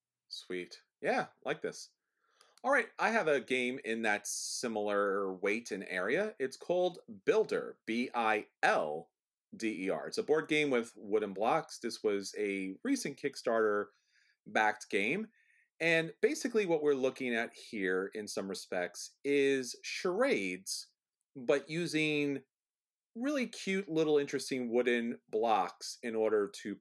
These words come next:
portray what is particularly on your what cards.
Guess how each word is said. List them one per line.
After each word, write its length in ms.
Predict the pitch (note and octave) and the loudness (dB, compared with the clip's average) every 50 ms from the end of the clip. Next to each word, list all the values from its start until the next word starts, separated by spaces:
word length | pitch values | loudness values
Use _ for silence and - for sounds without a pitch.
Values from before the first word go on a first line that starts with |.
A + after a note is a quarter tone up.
| _ | _
portray 800 | - A#2+ G2+ - - - - A#3+ B3 F#3 A2+ F2 E2+ F2 F#2 F#2+ - _ _ _ _ _ _ | -4 -4 -4 -2 -4 -4 0 2 4 4 4 4 2 0 -2 -6 -10 _ _ _ _ _ _
what 260 | - A#2 A#2 C3 C3 C3+ | -10 -2 0 2 4 4
is 160 | C3+ C3 - | 2 2 -2
particularly 880 | - - B2 - - - - A3+ - D3 C3 A#2 A2 A2 G#2+ G#2+ A#2 - | -6 -12 -14 -12 -6 -6 -6 -2 0 2 2 4 4 2 2 0 -2 -4
on 300 | - A2+ G#2+ A2 A2 A2 | -2 0 0 0 -2 -2
your 460 | G#2+ G#2+ G#2+ G2+ G2 F#2+ F#2+ F#2 - - _ _ _ _ | 0 2 4 4 4 4 2 0 -2 -8 _ _ _ _
what 520 | - G2+ G2+ G#2 A2 C3 D#3 - - - - - - | -14 -12 -10 -4 0 2 2 2 0 -6 -12 -14 -10
cards. 560 | - G2+ C#2+ B1 A1 - - - - - - | -8 -6 -6 -6 -8 -8 -10 -10 -10 -10 -12